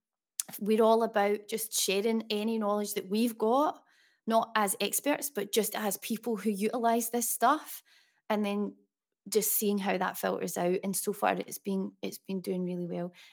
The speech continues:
And that's the most beautiful thing about Phase, is when somebody has a question, everyone piles in with answers, and you're like, there's an abundance of knowledge where sometimes it can feel like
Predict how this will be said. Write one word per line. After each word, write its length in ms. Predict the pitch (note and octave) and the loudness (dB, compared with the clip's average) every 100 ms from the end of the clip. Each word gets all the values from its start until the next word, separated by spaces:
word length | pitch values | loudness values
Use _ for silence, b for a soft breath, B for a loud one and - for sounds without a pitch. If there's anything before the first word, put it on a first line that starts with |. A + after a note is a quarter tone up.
| - | -10
And 80 | G3 | -8
that's 140 | - | -6
the 80 | F#3+ | -6
most 200 | F3 - | -8 -8
beautiful 320 | G3+ G3 F#3 | -8 -8 -8
thing 160 | F#3+ F3+ | -6 -6
about 260 | F3 - | -4 -6
Phase, 520 | - F#3 F#3 F3+ - - _ _ _ | -6 -6 -6 -6 -8 -12 _ _ _
is 320 | G3 F#3+ - - _ | -8 -8 -12 -16 _
when 180 | G3 F3+ | -4 -4
somebody 320 | G3 G3 F#3+ | -4 -4 -4
has 180 | F#3 F#3 | -4 -6
a 80 | |
question, 600 | F3 F3 E3+ - G3 F#3+ - B B | -4 -4 -4 -4 -4 -4 -8 B B
everyone 340 | G#3+ G3+ G#3 G3 | -2 2 2 2
piles 340 | - G3 F#3 | 2 2 2
in 200 | G3 G3 | 0 0
with 140 | F#3 F#3+ | 0 0
answers, 560 | G3 G3 G3 F#3+ F3+ B B B | 0 0 0 0 -2 B B B
and 120 | G3+ | 0
you're 120 | G3+ G3+ | 2 4
like, 340 | F#3+ F#3+ - _ _ | 4 2 -4 _ _
there's 160 | G#3+ A3 | 2 2
an 60 | |
abundance 680 | F#3 F3 C4+ D#4 B3+ F3+ - | 0 2 6 6 4 2 0
of 120 | G#3+ | 2
knowledge 520 | G#3 F#3+ F3+ F#3 F3 - | 4 6 4 0 -2 -2
where 320 | G3 F#3+ F#3 B B | 0 2 -2 B B
sometimes 480 | - G3+ A3 A3+ A3 | 0 0 2 0 -2
it 120 | G#3 | -4
can 140 | G#3 | -6
feel 260 | G3 - G3 | -4 0 2
like 360 | G3 F#3+ F3+ | 4 2 0